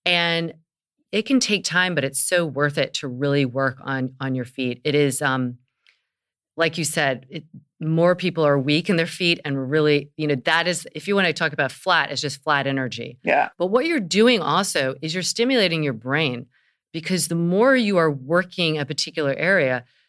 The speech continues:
Speaker 1: you are creating a higher engagement and density of the receptors there as well. So that then you're just gonna have much more,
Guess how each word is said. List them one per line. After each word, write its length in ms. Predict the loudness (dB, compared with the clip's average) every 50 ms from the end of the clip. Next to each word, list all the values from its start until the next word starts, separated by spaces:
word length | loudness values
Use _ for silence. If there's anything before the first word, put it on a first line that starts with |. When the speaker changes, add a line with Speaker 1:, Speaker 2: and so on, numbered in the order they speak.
| _ _ _ -4
Speaker 1:
you 180 | 0 2 4
are 140 | 4 4 4 0
creating 520 | -2 -2 0 2 4 4 2 2 0 -4 -8
a 80 | -8
higher 400 | -6 -4 -2 0 2 4 4 4
engagement 520 | 4 2 2 2 2 2 2 0 0 -2 -2
and 140 | -2 -2 -2
density 440 | -2 -2 -2 -2 -4 -4 -2 -4
of 60 | -4 -4
the 100 | -6 -8
receptors 680 | -6 -6 -4 -4 -2 -2 -2 -4 -4 -6 -6 -6 -6
there 220 | -4 -4 -4 -2 -2
as 200 | -4 -6 -6 -2
well. 300 | -2 -2 -2 -2 -4 -8
So 160 | -8 -6 -4
that 240 | -6 -6 -6 -6 -2
then 160 | 0 2 4
you're 160 | 4 2 2
just 260 | 2 0 0 -2 -2
gonna 120 | -2 -4 -4
have 320 | -2 -2 -2 -2 -2 -2
much 200 | -4 -4 -4 -4
more, 380 | -4 -2 -2 -2 -4 -6 -10